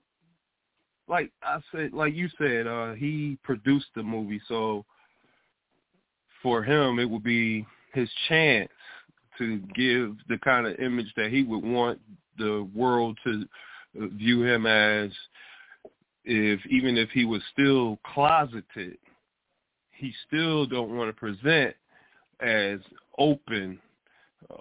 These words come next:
openly gay, because then he know that it would be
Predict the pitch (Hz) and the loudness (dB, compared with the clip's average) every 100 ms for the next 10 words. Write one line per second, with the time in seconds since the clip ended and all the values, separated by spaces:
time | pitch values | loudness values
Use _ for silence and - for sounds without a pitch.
0 | - 131 113 113 113 110 98 98 110 98 | -4 -4 -4 -6 -4 -4 -6 -4 -4 -4
1 | 95 113 - - _ _ - - _ 110 | -8 -14 -20 -20 _ _ -20 -20 _ -6
2 | 104 120 110 98 123 147 151 127 117 117 | -2 2 2 2 2 4 4 2 -2 -8
3 | - _ _ _ _ _ _ _ - 123 | -16 _ _ _ _ _ _ _ -2 -2
4 | 117 139 156 147 135 120 123 113 107 104 | 2 4 4 4 2 0 0 2 2 0
5 | 98 - _ _ _ _ _ _ _ _ | -4 -10 _ _ _ _ _ _ _ _
6 | _ _ _ - 117 107 107 101 110 | _ _ _ -12 -6 -4 -4 -4 -6